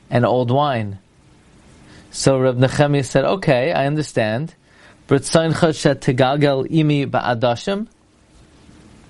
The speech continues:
Do you want to sort of slide with me with lentils? I mean, I don't eat that, so why don't you join me? Gilgal imay ba'adashim." So he slid with him. Ba-, basically, he made do with lentils. Umeis, and he died.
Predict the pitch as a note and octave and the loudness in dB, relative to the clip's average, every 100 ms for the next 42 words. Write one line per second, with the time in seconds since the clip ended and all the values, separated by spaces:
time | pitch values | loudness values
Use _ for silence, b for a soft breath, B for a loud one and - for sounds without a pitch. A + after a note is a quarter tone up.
0 | B B B B B - D3 D#3 D#3 D3+ | B B B B B 0 2 2 0 -2
1 | - E3 C#3+ - - C#3+ C#3+ D3+ D#3+ E3 | 0 0 0 -2 0 2 2 0 -2 0
2 | F3 C#3 A#2+ B2 C3 F#3+ G3+ F#3+ - b | 0 0 0 -2 0 -2 -2 -6 -18 b
3 | b b C#3 D3 C#3+ G3 G3+ D#3 C#3+ A#2+ | b b 0 2 0 0 0 2 0 2
4 | C3+ F#3+ F#3+ D#3+ E3 D#3+ E3 F3 F3 D#3 | 0 -2 -4 -2 0 0 0 0 -2 0
5 | G3 F#3+ A3 E3 A#2+ b b _ - A3 | 0 0 0 -2 -6 b b _ 0 2
6 | G3 G#3 G3 F3+ D#3 C#3+ B2 A2 - A2 | 2 2 4 2 2 0 0 -4 -6 -12
7 | - F3 D#3+ D3+ - - G3 D#3+ E3 D#3+ | -4 0 0 -2 -2 0 2 4 2 0
8 | D3 C#3 C3 - D#3+ D#3 C#3+ D3 C#3+ C3+ | -2 -2 -4 0 -2 -2 -2 0 0 -2
9 | B B B - D3 E3+ D#3+ D3 D3+ C3+ | B B B 2 4 2 2 2 4 2
10 | - - B2 B2 A#2 D3+ C#3 D#3+ F3+ F3 | -2 -4 -2 0 0 -2 0 0 2 0
11 | D#3+ C#3+ C#3 D#3+ B2+ G2+ | -2 0 0 0 0 -4